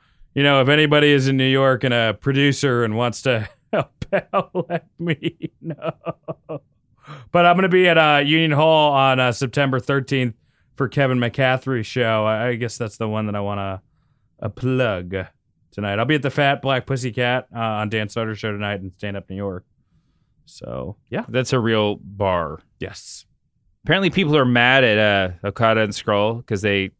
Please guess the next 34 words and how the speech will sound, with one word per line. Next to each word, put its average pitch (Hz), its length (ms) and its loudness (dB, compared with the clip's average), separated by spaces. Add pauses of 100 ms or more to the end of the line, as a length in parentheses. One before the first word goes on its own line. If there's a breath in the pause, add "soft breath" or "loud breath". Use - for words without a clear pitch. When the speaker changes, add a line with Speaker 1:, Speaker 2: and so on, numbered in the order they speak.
(220)
Speaker 2:
'cause 107 160 -4
J 101 240 -2
R 104 160 2
said 104 200 -4
that 104 60 -6
they 101 120 -2
stole 101 320 -4
time 101 440 -2
from 98 520 -6 (100)
the 104 80 -6
main 101 240 -2
event. 104 300 -4 (1400 soft breath)
Speaker 1:
Yeah, 143 260 2
I 113 60 2
heard 135 220 0
that. 107 260 -6 (420 soft breath)
Speaker 2:
Oh, 143 580 6
man, 113 300 4
I 120 60 4
don't 113 120 0
need 90 160 -4
that 85 140 -4
drama 92 320 -4
in 90 60 -6
my 90 120 -4
life. 101 360 -4 (1080)
All 196 160 6
In 226 80 4
was 202 120 4
good. 208 360 4 (1800 loud breath)
Uh, 117 340 4
Raw 127 200 6
was 151 120 0
confusing. 120 600 -2